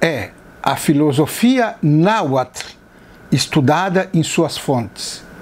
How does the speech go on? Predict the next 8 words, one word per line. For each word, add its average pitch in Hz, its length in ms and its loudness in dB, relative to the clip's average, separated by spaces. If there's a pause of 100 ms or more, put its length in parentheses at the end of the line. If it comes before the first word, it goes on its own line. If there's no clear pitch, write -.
(680)
O - 80 0
primeiro 247 460 2
livro 165 520 0 (320)
da 131 120 0
história 196 720 0 (360)
que - 140 2
mostra 170 760 0
como 127 520 0